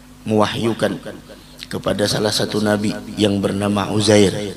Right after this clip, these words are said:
Ada, ada nama, nama Nabi Uzair. "Idza nazalat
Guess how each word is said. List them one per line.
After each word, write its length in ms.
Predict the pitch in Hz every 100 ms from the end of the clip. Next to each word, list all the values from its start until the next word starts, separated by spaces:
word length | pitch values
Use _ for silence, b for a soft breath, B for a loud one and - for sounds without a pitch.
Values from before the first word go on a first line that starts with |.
| 104 98 - - - - -
Ada, 320 | 90 90 90
ada 100 | 95
nama, 320 | 95 98 98 -
nama 280 | 101 98 98 101
Nabi 240 | 104 98
Uzair. 640 | 85 107 107 98 107 107 95 - - - - - B B B B B B B B B -
"Idza 320 | - 165 160 170
nazalat 480 | 175 165 175 175